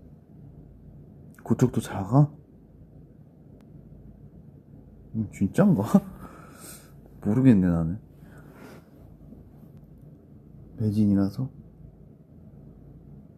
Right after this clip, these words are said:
와,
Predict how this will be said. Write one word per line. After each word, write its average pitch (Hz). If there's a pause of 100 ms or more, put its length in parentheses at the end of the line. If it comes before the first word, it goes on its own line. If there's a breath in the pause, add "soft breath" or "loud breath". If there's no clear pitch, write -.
(2000 loud breath)
와, -